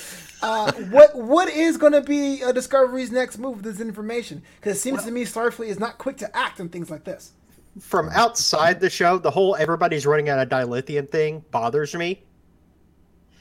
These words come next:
Speaker 2: because there should have been ships in orbit around Navarre,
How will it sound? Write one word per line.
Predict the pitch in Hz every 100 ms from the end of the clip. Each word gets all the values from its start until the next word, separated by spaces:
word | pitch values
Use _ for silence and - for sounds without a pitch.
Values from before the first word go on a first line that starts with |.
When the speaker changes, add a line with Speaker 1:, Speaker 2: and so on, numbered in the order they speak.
| _ _ _ -
Speaker 2:
because | 151 139 - 151 143 135 123 - - _ _ _ _ _
there | 135 208
should | 208 240
have | 185
been | 147
ships | - 175 -
in | 147 -
orbit | 156 175 160 135
around | 143 143 135 131 127 123 -
Navarre, | 139 123 147 - -